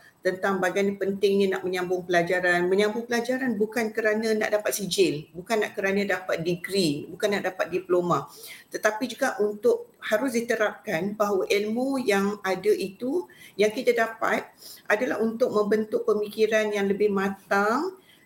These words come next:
dan pintar dalam menjalani kehidupan kita, diri kita dan juga keluarga. Kadang-kadang, uh, kita memikirkan hanya untuk diri kita. Kita fikir tentang pendapatan keluarga,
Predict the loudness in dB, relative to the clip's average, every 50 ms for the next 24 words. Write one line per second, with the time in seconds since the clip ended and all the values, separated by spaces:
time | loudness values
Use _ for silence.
0 | _ -2 0 2 2 2 0 -4 -4 -2 -2 -2 -2 -2 -2 0 2 2 2 2
1 | 2 2 2 2 2 2 0 0 0 2 2 2 2 2 0 -2 -2 -2 0 0
2 | 0 0 2 2 0 0 0 -2 -2 0 0 0 0 -4 -4 -6 -6 -4 0 0
3 | 2 4 4 4 2 2 -2 -4 -12 -20 -20 -20 -20 _ -14 -6 -2 -2 0 0
4 | 0 -2 0 -2 -4 -2 0 0 2 2 0 -2 -4 -10 -18 _ _ _ 2 2
5 | 2 2 2 2 2 2 2 0 0 -2 -2 -2 -2 0 2 2 2 2 0 -4
6 | -6 -2 0 0 0 0 -2 -2 -2 -4 -6 -8 -12 _ _ -2 -2 0 0 0
7 | 0 -2 -2 -2 -2 -2 -2 0 0 2 2 2 0 0 0 0 -2 -2 -2 -4
8 | -4 -2 -2 -2 0 0 -2 0 2 2 2 2 2 0 0 0 0 0 0 -2
9 | -4 -2 0 2 2 2 0 0 -2 -4 -2 -2 -2 -2 0 0 0 -2 -2 -2
10 | -4 -4 -4 -4 -4 -4 -2 -2 -4 -2 -2 0 0 0 0 0 0 2 2 2
11 | 2 0 -2 -4 -8